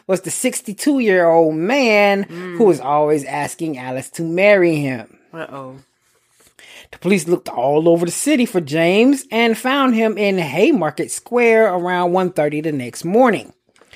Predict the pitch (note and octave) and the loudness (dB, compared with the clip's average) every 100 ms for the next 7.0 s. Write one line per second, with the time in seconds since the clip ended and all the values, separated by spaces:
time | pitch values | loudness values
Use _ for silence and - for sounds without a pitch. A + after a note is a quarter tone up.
0 | _ - - - - _ C#4+ B3+ G3+ F#3+ | _ -20 -20 -20 -20 _ 2 2 4 2
1 | F3 E3 D#3 - D#3+ C#3+ C#3+ A#2+ C3 D#3 | 2 2 0 0 -4 -2 -8 -6 -2 2
2 | F#3+ A3+ - - _ _ - A#3 G#3+ A3 | 2 0 -4 -14 _ _ -10 -8 0 2
3 | G#3+ G#3 - - _ _ _ _ - _ | 4 2 -2 -20 _ _ _ _ -20 _
4 | A#3 B3 A3 F#3 E3+ G#3 A#3+ F#3 E3+ E3+ | 0 0 0 0 0 2 2 0 0 0
5 | - F#3+ D#3+ G3+ B3+ G3+ G3 - - D4+ | -2 -4 2 4 4 2 -2 -4 2 2
6 | A#3+ F3+ F3 G#3 F#3+ C4 C4+ G3 F#3 G3+ | 2 0 0 -2 -2 0 2 2 0 -4